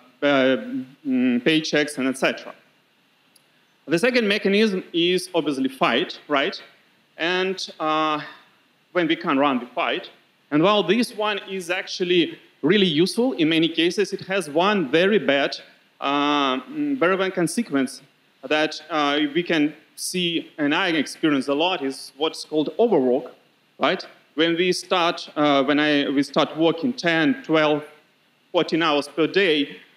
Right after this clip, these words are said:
uh, thinking, "Okay, I can handle that. Just one more month, two more months, and I can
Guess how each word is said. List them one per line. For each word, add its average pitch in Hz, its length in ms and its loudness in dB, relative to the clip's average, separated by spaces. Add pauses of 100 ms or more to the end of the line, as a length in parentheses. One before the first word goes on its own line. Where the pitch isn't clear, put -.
(140)
uh, 147 500 2 (300)
thinking, 185 260 2
"Okay, 170 280 0
I 131 80 2
can 143 180 2
handle 214 340 2
that. 127 380 0 (320)
Just 151 280 2 (140)
one 170 260 4
more 220 140 2
month, 185 360 0
two 202 140 0
more 208 140 2
months, 165 360 0
and 156 120 0
I 156 100 2
can 156 460 2